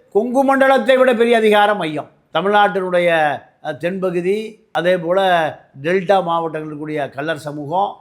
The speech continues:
இப்படி அத்தனை பேரும் நான் முதலமைச்சராக வருவதை வரவேற்பார்கள். இந்த, அஹ், கோரிக்கையை நிர்மலா சீதாராமன் ஆகட்டும், பாஜக தலைமையில் யார் வந்தாலும்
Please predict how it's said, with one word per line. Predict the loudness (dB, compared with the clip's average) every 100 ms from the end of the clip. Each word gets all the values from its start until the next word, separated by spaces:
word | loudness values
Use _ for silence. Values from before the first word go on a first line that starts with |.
| _ _ _ -12
இப்படி | -4 -2 0 -2 -8 _ _
அத்தனை | -4 -4 0 0 2 2
பேரும் | 2 2 0
நான் | 0 -2 -2
முதலமைச்சராக | -4 -4 -4 -2 -2 0
வருவதை | -2 -4 -4 -2 -2 -4 -10 0
வரவேற்பார்கள். | 2 2 2 -2 -4 -4 -4 -6 -6 -12 _ _ -10
இந்த, | -6 0 2 4 4 2 0 -2 -12 _
அஹ், | -4 -2 0 -2 -2 -4 -6 -12 -18 -20 -12
கோரிக்கையை | 0 2 2 0 0 2 2 2 -2 -16 _ _ -10
நிர்மலா | -4 0 0
சீதாராமன் | 0 -6 -4 -2 -2 -4 -4
ஆகட்டும், | -4 -6 -6 -8 -10 _ _ -2
பாஜக | 0 2 2 2 0 -2
தலைமையில் | -2 -6 -6 -2
யார் | 0 0
வந்தாலும் | 0 -4 -2 0 0